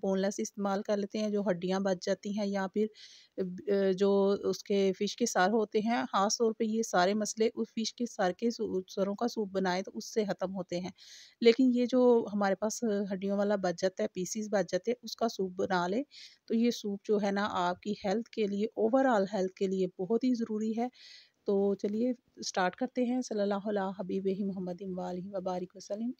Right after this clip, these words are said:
एक मैंने देगची ले ली है, उसमें मैं सिर्फ टू टेबलस्पून ऑयल ले लूँगी और वन टेबलस्पून मैं लहसुन और अदरक का पेस्ट लूँगी। ऑयल का बहुत ज़्यादा यूज़ नहीं करना। इसमें थोड़ी सी मैंने हल्दी डाल दी है,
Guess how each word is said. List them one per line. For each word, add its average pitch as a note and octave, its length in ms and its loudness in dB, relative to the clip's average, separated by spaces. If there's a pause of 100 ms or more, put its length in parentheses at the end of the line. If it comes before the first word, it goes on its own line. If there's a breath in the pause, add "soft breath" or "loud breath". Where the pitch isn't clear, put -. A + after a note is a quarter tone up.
एक F#3+ 220 -4
मैंने F#3+ 200 -6
देगची F3+ 340 -6
ले B3+ 160 2
ली B3+ 160 0
है, C4 120 0
उसमें A3+ 280 -8
मैं G#3+ 160 0 (300)
सिर्फ D4 180 -4 (120)
टू A#3 140 -2
टेबलस्पून A3 720 -2
ऑयल F#3+ 260 0
ले A#3 140 4
लूँगी C4+ 360 2 (640 loud breath)
और A3+ 140 4
वन B3 240 6
टेबलस्पून A#3 540 0
मैं A3+ 120 0
लहसुन G#3 320 -2
और A#3+ 120 0
अदरक F#3 300 -2
का A3 160 -2
पेस्ट F3+ 340 -2
लूँगी। E3 340 -6 (1800)
ऑयल A3+ 200 8
का C4+ 320 4
बहुत A3+ 240 2
ज़्यादा A3+ 220 2
यूज़ G#3+ 280 -2
नहीं A3 220 0
करना। C4 360 0
इसमें A#3+ 300 -2
थोड़ी A#3+ 320 2
सी D4 140 -2
मैंने A#3 320 2
हल्दी G3 280 0
डाल B3+ 280 2
दी C4+ 140 4
है, D4 160 2